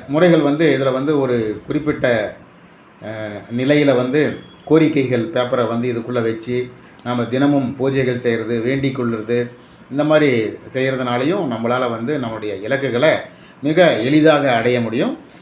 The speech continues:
இதுல முக்கியமான விஷயம் என்ன அப்படின்னு சொன்னா, சரியான அளவுகளில் சரியான முறையில் செய்யப்பட்ட காப்பர் இருக்கணும். காப்பர் மட்டும்தான்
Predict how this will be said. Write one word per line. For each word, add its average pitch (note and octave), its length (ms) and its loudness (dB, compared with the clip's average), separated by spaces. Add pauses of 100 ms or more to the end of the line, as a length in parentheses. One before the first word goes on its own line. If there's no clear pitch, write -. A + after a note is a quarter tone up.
(260)
இதுல F#3 320 6
முக்கியமான G3 460 4
விஷயம் E3+ 340 4
என்ன D#3 240 4
அப்படின்னு C#3+ 200 4
சொன்னா, D3 400 -2 (400)
சரியான F3+ 600 4
அளவுகளில் E3 720 4 (540)
சரியான F#3 520 4
முறையில் E3+ 340 2
செய்யப்பட்ட D#3 480 2
காப்பர் C#3 500 2
இருக்கணும். C#3 380 -2 (1120)
காப்பர் E3+ 360 4
மட்டும்தான் E3+ 600 2